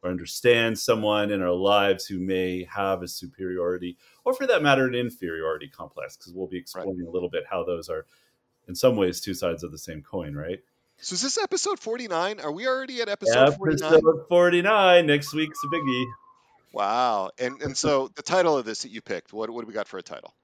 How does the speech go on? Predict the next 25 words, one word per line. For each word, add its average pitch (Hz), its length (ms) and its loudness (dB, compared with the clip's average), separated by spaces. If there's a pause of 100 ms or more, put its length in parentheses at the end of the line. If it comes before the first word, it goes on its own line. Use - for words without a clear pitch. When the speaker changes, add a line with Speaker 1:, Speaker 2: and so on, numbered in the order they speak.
(120)
Speaker 1:
The 113 120 2
title 185 480 -2
is 117 360 -6
Understanding 123 1000 -2 (440)
Superiority 98 680 -2
Complexes. - 680 -12 (280)
Speaker 2:
All 107 100 -2
right. 185 280 6 (140)
Understanding 160 640 0
sp-, 151 200 0
Speaker 1:
<laughs> 135 40 2
Speaker 2:
I 170 220 4
am 196 180 2
on 190 380 6
board 214 440 8
with 220 220 4
this. 233 640 6
I 147 160 4
Speaker 1:
Yeah. 151 100 8
Speaker 2:
love, 143 320 0
'cause 220 200 2
who 302 220 2
of 269 80 6
us 262 180 2
haven't 175 520 2